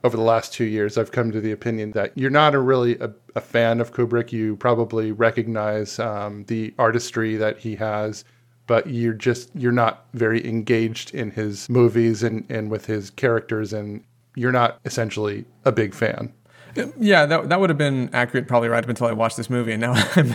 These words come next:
Speaker 2: now I may have changed my mind about that. I,
Speaker 1: Right,
Speaker 2: I
Speaker 1: 'cause every
Speaker 2: honestly think
Speaker 1: time I asked you, like,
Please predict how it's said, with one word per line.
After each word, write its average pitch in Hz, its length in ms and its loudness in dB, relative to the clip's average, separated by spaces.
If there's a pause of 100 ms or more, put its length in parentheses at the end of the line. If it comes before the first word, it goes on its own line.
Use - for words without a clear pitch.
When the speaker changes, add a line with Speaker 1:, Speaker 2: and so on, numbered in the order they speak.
Speaker 2:
now 170 200 4
I 160 100 4
may 143 100 2
have 147 180 0
changed 139 320 -2
my 135 140 0
mind 156 340 2
about 120 380 2
that. - 420 -2 (460)
I, 139 100 0
Speaker 1:
Right, 262 160 6
Speaker 2:
I 147 80 6
Speaker 1:
'cause 190 160 6
every 214 160 8
Speaker 2:
honestly - 40 2
think 226 100 4
Speaker 1:
time 220 100 4
I 196 120 4
asked 247 360 2
you, 143 380 2 (400)
like, 139 200 0